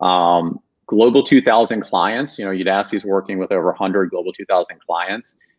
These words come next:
that are using our platform to upskill their workers, and then they immediately apply those,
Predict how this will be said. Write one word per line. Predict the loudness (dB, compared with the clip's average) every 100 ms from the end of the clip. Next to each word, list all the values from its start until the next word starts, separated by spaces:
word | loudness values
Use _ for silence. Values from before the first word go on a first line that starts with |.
| -6
that | -2
are |
using | 0 2 2 0 -2
our | 0 0 2
platform | 0 0 0 0 0
to | -2 -2 0
upskill | -2 0 0
their | 2 2
workers, | 0 2 0 0 -4
and | -4
then | -2 -2
they | 0 2 2 -2
immediately | -6 -6 -4 -2 -2 -2 -6
apply | -6 _ 0 2 2
those, | 0 -2 -4